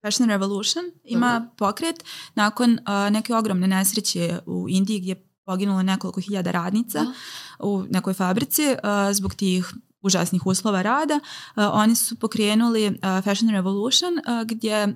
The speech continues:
Speaker 1: a, svake godine u stvari trude se, a, kroz različite kampanje da, am, da, da, da, da približe, a,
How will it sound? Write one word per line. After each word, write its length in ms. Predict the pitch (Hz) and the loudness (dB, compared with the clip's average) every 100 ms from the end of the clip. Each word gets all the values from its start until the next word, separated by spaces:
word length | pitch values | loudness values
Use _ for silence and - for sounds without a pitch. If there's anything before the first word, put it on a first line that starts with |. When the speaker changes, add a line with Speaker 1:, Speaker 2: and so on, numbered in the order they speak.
| - | -4
Speaker 1:
a, 160 | 208 | -4
svake 280 | 214 233 233 | -2 0 0
godine 300 | 214 220 208 | 0 2 0
u 40 | |
stvari 260 | 196 208 214 | 0 -2 -2
trude 320 | - 254 220 | -2 0 0
se, 280 | 202 196 190 190 - - | -2 -2 -4 -6 -18 -6
a, 120 | 196 | -4
kroz 220 | 190 208 202 | 0 0 2
različite 400 | 202 214 233 226 | 2 0 -4 -2
kampanje 580 | 202 196 202 226 277 | 0 2 2 4 4
da, 300 | 254 240 220 208 - - - - - | 2 2 2 0 -4 -20 -20 -20 -8
am, 760 | 214 208 208 202 202 208 208 202 - _ _ _ _ _ _ _ _ _ _ - | 0 2 4 4 6 6 6 2 -2 _ _ _ _ _ _ _ _ _ _ 0
da, 280 | 208 202 202 | 2 4 2
da, 140 | 208 | 0
da, 300 | 190 202 196 | 2 2 2
da 100 | 202 | 0
približe, 840 | 202 240 226 247 202 196 190 185 - | 2 2 6 6 4 4 2 2 0
a, 280 | 185 185 | -2 -2